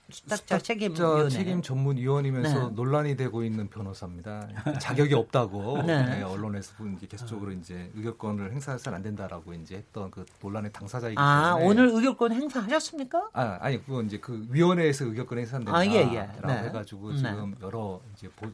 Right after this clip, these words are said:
Speaker 2: 어, 언론 매체에서 이제 자격이 없다라고 하는 논란의 주인공이어서 제가 오늘 여기 나와서 말씀드리는 게 적절할지는 모르겠습니다. 왜냐하면은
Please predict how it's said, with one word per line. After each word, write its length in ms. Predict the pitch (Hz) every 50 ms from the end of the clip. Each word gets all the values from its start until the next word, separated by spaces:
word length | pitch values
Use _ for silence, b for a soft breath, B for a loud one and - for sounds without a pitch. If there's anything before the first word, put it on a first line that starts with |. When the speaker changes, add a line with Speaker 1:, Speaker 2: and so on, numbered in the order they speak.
| - 95
Speaker 2:
어, 120 | 95 92
언론 340 | 92 98 104 110 110 110 95
매체에서 560 | 87 95 92 - - 110 98 95 - - 117
이제 60 | 107
자격이 320 | 101 - - 98 95 104 107
없다라고 440 | 90 - - 107 95 92 92 92 101
하는 180 | 123 120 110
논란의 300 | 95 95 101 110 107 104
주인공이어서 920 | - - - 123 131 135 135 131 113 101 85 85 - - 110 107 87 80 b b b b b b b
제가 220 | - - 113 113
오늘 220 | 104 104 113 120 117
여기 200 | 110 110 113 110
나와서 360 | - 87 98 113 117 - 127
말씀드리는 520 | 113 - 98 - 127 113 117 107 107 107
게 140 | 101 110 104
적절할지는 640 | - - - - - 151 147 147 135 - 151 131 104
모르겠습니다. 880 | 90 90 85 92 90 - - 90 82 80 76 95 98 98 101 92 85 87
왜냐하면은 500 | 87 90 90 98 98 95 92 92 90 85